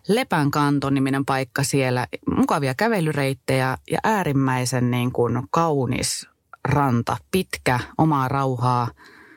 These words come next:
Jonkin verran muita retkeilijöitä tässä vaiheessa. Kolmas paikkaa koristaa siis tää Kuolimojärvi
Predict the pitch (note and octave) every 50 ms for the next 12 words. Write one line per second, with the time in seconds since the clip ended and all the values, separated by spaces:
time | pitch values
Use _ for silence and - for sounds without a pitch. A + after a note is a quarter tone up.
0 | _ _ _ - C4+ B3 F#3+ E3+ F#3+ F#3+ F#3 F#3+ G3 G3 G3 F#3+ - F#3 F3+ F#3
1 | F#3+ - - E3 D#3+ D#3+ D#3+ D#3 D3+ C#3+ D#3 D3+ - D3+ D3+ - - C#3+ C#3+ C#3
2 | C#3 C#3+ D3 C#3+ C#3 C#3 - - C#3 C#3+ - - - _ - B3 C4+ D4+ D4+ C#4+
3 | C4 - - - F#3+ F#3+ F#3+ F#3 - _ _ - D#3 D3+ D3+ D3+ C#3+ D3+ D#3+ -
4 | - _ - - - _ _ _ _ - - - - - - - C3 - - -
5 | D3+ C#3 C3+ C3+ - - - C3 C3 C3+ B2+ B2+ B2+ - - - C3 A#2+ A#2+ -
6 | - - B3 C#4 C4+ B3 G#3 E3+ D#3 D3+ D3 C#3+ C#3 -